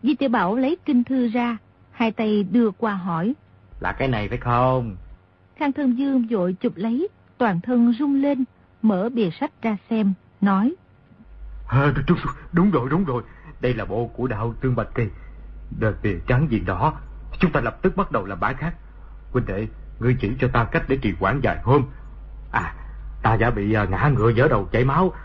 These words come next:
Speaker 2: hôn mê bất tỉnh gì đó. Chờ chế tạo kinh thư xong, hãy đi, à, khấu kiến hoàng thượng. Ngươi thấy như vậy có được không?" "Hoàng thượng rất là anh minh, ngươi làm cái trò này á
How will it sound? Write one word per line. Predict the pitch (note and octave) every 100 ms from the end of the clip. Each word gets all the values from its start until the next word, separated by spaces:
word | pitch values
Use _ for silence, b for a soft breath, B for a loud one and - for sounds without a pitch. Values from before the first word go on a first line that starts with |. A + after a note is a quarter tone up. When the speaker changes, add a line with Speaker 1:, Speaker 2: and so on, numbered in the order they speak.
| B B
Speaker 2:
hôn | - B2 G#2+
mê | A#2+ A#2+
bất | F3 -
tỉnh | G#2 C3+ A#2+
gì | F2
đó. | F#2 D#3 - - - - - -
Chờ | G2+ E2+ -
chế | C#3 E3+ C3
tạo | G2 G#2+ A#2+ -
kinh | C3 B2
thư | - C#3+
xong, | C#3+ B2+ C3+ B B -
hãy | C3
đi, | A#2+ A2+
à, | A2 -
khấu | E3 E3
kiến | G3
hoàng | A2 D#2+ -
thượng. | F#2 E2+ - - -
Ngươi | G2+ G2+
thấy | - C3+
như | G#2+ F2
vậy | G2+
có | B2+
được | B2 E2+
không?" | A2+ G#2+ - - - _ _ _ _ _ _ _ _ _ _ _ -
"Hoàng | G#2+ G#2+ G#2+
thượng | A2
rất | D#3 B2+
là |
anh | G#2+
minh, | B2 C3+ B2 - - - -
ngươi | A#2
làm | G#2+ G2+
cái | G2+
trò | F2+ G2
này | G2 G2+
á | B2